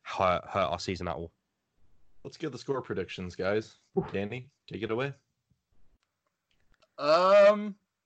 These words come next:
Speaker 3: it's first leg, innit? There's one leg,
Speaker 1: Yeah.
Speaker 3: right? There's two
Speaker 2: Uh,
Speaker 3: legs.
Speaker 2: two legs.
Speaker 1: Two
Speaker 2: Yeah,
Speaker 1: legs.
Speaker 2: the next
Speaker 3: Okay,
Speaker 2: one's
Speaker 3: yeah,
Speaker 2: January
Speaker 3: exactly.
Speaker 2: twenty-eighth.
Speaker 3: Yeah, so, um, I'm gonna go with a solid nil-nil.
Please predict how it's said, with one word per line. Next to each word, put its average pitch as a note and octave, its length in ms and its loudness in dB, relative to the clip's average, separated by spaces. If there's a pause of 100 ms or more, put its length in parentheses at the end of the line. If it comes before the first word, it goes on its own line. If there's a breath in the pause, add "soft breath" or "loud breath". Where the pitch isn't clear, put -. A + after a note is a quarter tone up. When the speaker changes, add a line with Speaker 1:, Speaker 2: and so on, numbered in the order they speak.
(160)
Speaker 3:
it's - 220 -18 (100)
first E3 300 -2
leg, D3 160 -2
innit? F#3+ 180 -6 (240)
There's C3+ 160 -18
one E3 180 -4
leg, D3 120 0
Speaker 1:
Yeah. C3 60 -4
Speaker 3:
right? D3+ 180 -2 (120)
There's C#3 180 -14
two F#3 140 -6
Speaker 2:
Uh, - 20 -4 (140)
Speaker 3:
legs. F#2+ 120 -2
Speaker 2:
two B2+ 160 -4
legs. E2+ 280 -2
Speaker 1:
Two C#3 80 -8
Speaker 2:
Yeah, F#2+ 140 0
Speaker 1:
legs. F2+ 160 -4
Speaker 2:
the D2+ 180 -10
next G#2+ 160 -4
Speaker 3:
Okay, B2+ 60 -6
Speaker 2:
one's A2+ 160 -4
Speaker 3:
yeah, - 80 0
Speaker 2:
January G#2 360 -2
Speaker 3:
exactly. - 120 -2 (180)
Speaker 2:
twenty-eighth. - 200 -8 (460)
Speaker 3:
Yeah, E3 220 -2
so, C3 440 -6 (100)
um, C3+ 500 -4
I'm C#3 80 -6
gonna D#3 240 -6
go E3+ 160 -2
with D#3 120 -4
a D#3+ 60 -6
solid E3 340 0
nil-nil. E3 420 0